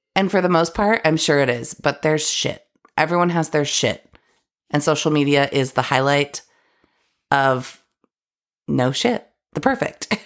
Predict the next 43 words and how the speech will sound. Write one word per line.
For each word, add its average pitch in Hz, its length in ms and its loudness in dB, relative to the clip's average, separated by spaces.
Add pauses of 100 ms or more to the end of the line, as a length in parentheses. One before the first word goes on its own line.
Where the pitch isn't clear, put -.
(100)
<laughs> 320 320 -4 (840)
Anyway, 185 480 2 (180)
all 214 80 2
right, 196 160 2
girlfriend, 156 480 2
that's 180 180 0
all 190 80 4
I 180 100 2
got 156 220 0
for 147 60 0
you 139 80 2
today. 127 400 0 (360)
Just 190 180 0
remember 196 300 2
you're 165 180 2
normal. 143 520 2 (500)
Please 233 280 0
continue 214 400 0
to 175 120 -8
tune 175 240 0
in 170 120 2
here 165 260 2
if 160 260 -2
you 156 80 0
need 156 140 0
a 160 60 2
little 156 400 0
sense 160 300 -2
of 151 80 -2
normalcy 143 640 0 (380)
and 151 280 2
to 170 80 -2
feel 147 160 2
like 143 200 0
you're 147 100 2
not 139 200 0
the 143 120 0
only 139 260 2
psycho 127 600 0
in 135 200 0
this 127 200 -4
world, 123 340 0
because 120 440 -2